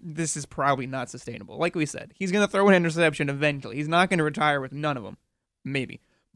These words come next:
But football, especially, like Brandon said, what has already happened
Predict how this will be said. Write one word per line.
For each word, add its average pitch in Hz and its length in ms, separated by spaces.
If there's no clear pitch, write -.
But 175 260
football, 214 520
especially, 180 460
like 156 180
Brandon 175 220
said, 165 220
what 180 500
has 180 160
already 156 380
happened 139 520